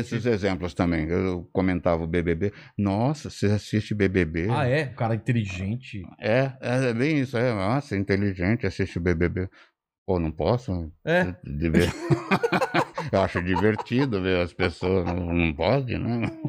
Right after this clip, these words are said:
Speaker 1: <laughs>
Speaker 2: Ó, o Dimas Rafael Bor-, Broering
Speaker 1: Hum.
Speaker 2: falou: "Roger, o que aconteceu com o rock? Saiu mais do mainstream em relação às décadas passadas, na sua opinião?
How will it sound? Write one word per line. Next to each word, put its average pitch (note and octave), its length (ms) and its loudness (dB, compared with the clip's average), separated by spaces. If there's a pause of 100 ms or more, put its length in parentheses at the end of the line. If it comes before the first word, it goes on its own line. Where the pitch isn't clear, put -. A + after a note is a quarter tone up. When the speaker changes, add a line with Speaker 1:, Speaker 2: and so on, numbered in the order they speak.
(120)
Speaker 1:
<laughs> C4+ 1120 -4 (120)
Speaker 2:
Ó, A#2 280 0
o C3+ 80 0
Dimas D3+ 400 -2
Rafael C3 360 -2
Bor-, A2 560 0
Broering A#2+ 760 -2 (180)
Speaker 1:
Hum. F#2 280 -4
Speaker 2:
falou: G#2 160 -4
"Roger, B2+ 280 2
o - 20 -6
que D#3 100 -2
aconteceu D3 300 -2
com C3 120 -4
o A#2 40 0
rock? G#2+ 300 0
Saiu B2 260 0
mais B2 300 0
do C3 100 0
mainstream B2 440 0
em A2+ 40 2
relação A2+ 420 0
às G2 100 -2
décadas G#2 360 -2
passadas, G2+ 460 -4
na G2+ 60 -2
sua G2+ 160 -6
opinião? A#2 380 0